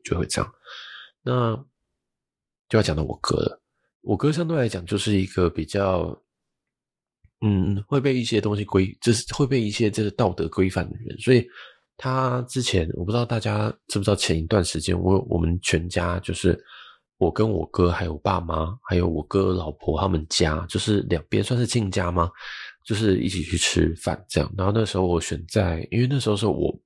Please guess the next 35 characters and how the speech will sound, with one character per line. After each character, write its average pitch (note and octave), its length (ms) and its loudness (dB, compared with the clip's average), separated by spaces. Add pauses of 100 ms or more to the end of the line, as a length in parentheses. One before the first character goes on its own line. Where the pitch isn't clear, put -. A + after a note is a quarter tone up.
(140)
我 F2 80 0
爸 A2+ 180 0
妈 F#2+ 300 -2 (580)
叫 A#2 140 4
我 E2+ 60 0
去 F2+ 100 -6
挑 D#2+ 180 0
餐 D2 260 -2
厅， - 240 -2 (460)
他 G#2+ 100 -2
们 A2 80 2
可 G2+ 120 0
能 E2 100 -4
觉 E2+ 160 0
得 F2 120 2
我 E2+ 140 -2
比 F2 140 -4
较 F2+ 340 0
认 G2+ 160 2
识 E2+ 200 -2
这 E2+ 120 4
些 D#2 320 0
比 - 140 -6
较 - 320 0 (120)
贵 F#2+ 180 6
的 C#2+ 60 -2
餐 C#2 240 -6
厅， - 140 -6 (520)
反 F2 100 -8
正 F2 60 -8
大 F#2+ 80 0
家 - 80 0
都 F#2+ 120 0
对 - 160 -2
我， D#2+ 140 0